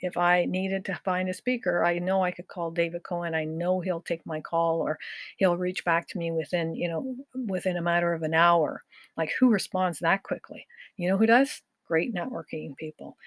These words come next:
people that value other people, people that give and receive. So they're constantly giving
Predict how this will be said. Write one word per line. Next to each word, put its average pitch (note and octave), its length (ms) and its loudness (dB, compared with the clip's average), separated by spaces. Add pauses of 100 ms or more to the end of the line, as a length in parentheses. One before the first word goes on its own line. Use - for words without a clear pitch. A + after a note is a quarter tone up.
(160)
people F3+ 240 -2
that E3+ 180 -4
value A3 760 4 (600)
other E3+ 240 -2
people, G3+ 480 -6
people F#3 260 -6
that E3+ 260 -4
give G3+ 400 4 (220)
and E3+ 220 -2
receive. - 500 -8 (260)
So E3 200 -4
they're E3+ 100 0
constantly G3 600 -2
giving G3 480 -2